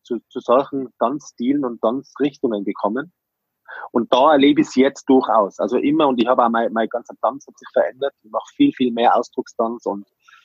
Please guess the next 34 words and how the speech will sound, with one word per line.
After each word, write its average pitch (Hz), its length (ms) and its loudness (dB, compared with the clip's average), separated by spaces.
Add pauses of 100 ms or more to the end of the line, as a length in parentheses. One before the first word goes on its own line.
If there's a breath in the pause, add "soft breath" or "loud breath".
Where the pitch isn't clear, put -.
(640 soft breath)
ähm, 110 400 4
bei 113 120 2
mir, 131 360 4
also - 240 2
ich 139 180 2
arbeite 127 340 2
tänzerisch 135 580 -2
gesehen 131 320 -2
jetzt 120 200 -8
völlig 139 400 2
anders 120 340 -2
wie 104 80 -2
früher. 113 360 0 (120)
Also 104 280 -2 (420)
Technik 139 600 -2
und, 117 500 -6
und, 107 400 -4 (840)
und 120 260 -2
Ausführung 135 840 0 (180)
ist - 180 -10
bei 117 80 -2
mir 127 280 2
absolut 131 420 -2
nach 113 140 -8
hinten 147 320 -8
gerutscht. 156 340 -4
Das 120 100 -6
ist 127 160 -4
wirklich 147 280 0
was - 240 -4
Dienliches, 156 640 0
damit 143 300 0 (100)
wir 127 260 4
uns, 117 360 -10